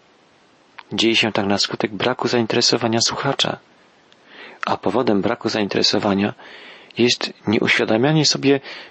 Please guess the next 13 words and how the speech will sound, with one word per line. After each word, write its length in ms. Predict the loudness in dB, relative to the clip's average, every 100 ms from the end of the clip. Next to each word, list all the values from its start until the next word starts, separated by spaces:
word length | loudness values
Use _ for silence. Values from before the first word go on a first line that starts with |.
| -12
wagi 580 | -4 0 0 -2 -4
opowiedzenia 580 | -4 -2 0 2 2 2
się 160 | 2 0
po 120 | -2
stronie 340 | -2 0 0
Chrystusa. 640 | 0 0 0 2 2 0 -6 _ _ _ _ _ _ _ -20 -8
Chrześcijaństwo 760 | -2 0 0 0 0 0 -2 -2 -6 -18 -18 -8
stoi 360 | -4 0 0
poza 360 | 0 -2 0 0
obrębem 480 | -2 0 2 2 4
życia 400 | 2 2 2 0 -6 -18 -6
wielu 340 | 2 4 4
ludzi, 420 | 2 2 2 0